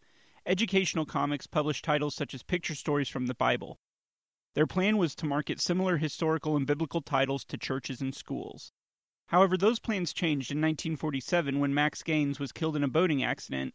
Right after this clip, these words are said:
and the company was inherited by his son William. Under William's leadership, Educational Comics was rebranded as Entertaining Comics, or simply E C Comics for short.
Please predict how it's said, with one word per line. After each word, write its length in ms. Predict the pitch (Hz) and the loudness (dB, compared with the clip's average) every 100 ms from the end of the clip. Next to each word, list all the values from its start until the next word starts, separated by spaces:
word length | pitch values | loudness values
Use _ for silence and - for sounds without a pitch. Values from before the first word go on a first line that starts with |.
| _ | _
and 120 | 151 | 0
the 60 | 143 | 2
company 340 | 165 147 143 | 0 0 0
was 200 | 135 135 | 0 2
inherited 440 | 131 160 160 131 117 | 2 4 4 4 4
by 160 | 127 | 2
his 140 | 127 120 | 2 -2
son 240 | 139 127 | -2 0
William. 460 | 127 135 120 - - _ _ _ _ _ _ _ | 0 0 -2 -8 -14 _ _ _ _ _ _ _
Under 240 | - 165 170 | 0 6 8
William's 400 | 196 247 185 143 | 8 8 2 2
leadership, 520 | 147 135 - 139 - | 0 0 2 0 2
Educational 640 | 143 160 151 165 170 156 143 | 2 2 2 2 2 0 -2
Comics 480 | - 131 131 - | -2 -2 -2 -4
was 180 | - 127 | -8 -2
rebranded 520 | 151 143 151 147 143 | 0 2 2 2 2
as 300 | - 143 131 - | 2 2 0 -2
Entertaining 560 | 160 151 - 170 165 120 | 2 2 2 0 2 0
Comics, 560 | 127 120 87 - - - | -2 -4 -8 -14 -18 -10
or 180 | 151 147 | -2 -2
simply 540 | - 156 156 135 127 - | 0 0 0 0 -2 -4
E 100 | 160 | -4
C 220 | - 143 | -2 -2
Comics 400 | 123 123 120 120 | -2 -4 -6 -10
for 100 | - | -12
short. 380 | 160 - 135 - | -10 -6 -6 -6